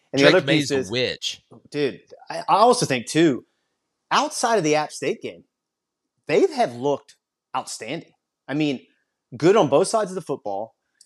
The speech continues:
Speaker 1: Drake May, I think people have just conveniently forgot, was the darn Heisman Trophy frontrunner at the beginning of the year last year. And, like,
Speaker 2: Yeah.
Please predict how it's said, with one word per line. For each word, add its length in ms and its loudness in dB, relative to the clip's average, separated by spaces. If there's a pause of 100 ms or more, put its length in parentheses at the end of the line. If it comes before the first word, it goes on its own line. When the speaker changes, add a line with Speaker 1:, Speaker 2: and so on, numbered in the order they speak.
(160)
Speaker 1:
Drake 240 2
May, 560 -2
I 80 -8
think 240 -8
people 220 -6
have 140 -2
just 300 -10 (140)
conveniently 460 -2
forgot, 400 0
was 100 -6
the 180 -12 (140)
darn 320 0
Heisman 360 0
Trophy 300 0
frontrunner 480 -2
at 60 -6
the 60 -16
beginning 260 -2
of 60 -4
the 60 -4
year 160 0
last 360 -4
year. 200 -16 (100)
And, 160 -4
like, 260 0
Speaker 2:
Yeah. 140 -16